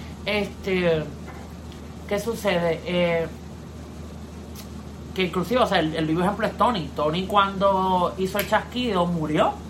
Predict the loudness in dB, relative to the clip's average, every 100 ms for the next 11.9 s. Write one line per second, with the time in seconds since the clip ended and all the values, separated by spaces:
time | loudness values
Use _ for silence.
0 | -12 -8 2 2 4 0 0 0 2 2
1 | 2 0 0 4 6 4 0 -4 0 -2
2 | -4 -8 -4 0 0 -2 -2 2 2 4
3 | 2 2 0 -6 -8 -8 -12 -12 -14 -12
4 | -2 2 4 4 2 0 2 2 2 -2
5 | -6 -12 -12 -12 -12 -12 -12 -14 -6 -2
6 | 0 0 -2 -4 -4 -6 -12 -12 -8 -4
7 | -2 2 2 2 -2 0 2 2 2 -2
8 | -8 -12 -12 -12 -12 -12 -12 -12 -12 -12
9 | -12 -4 2 4 6 4 2 2 2 0
10 | 0 -2 -2 0 -2 -2 -2 -2 -2 -2
11 | -4 -4 -4 0 2 4 2 2 2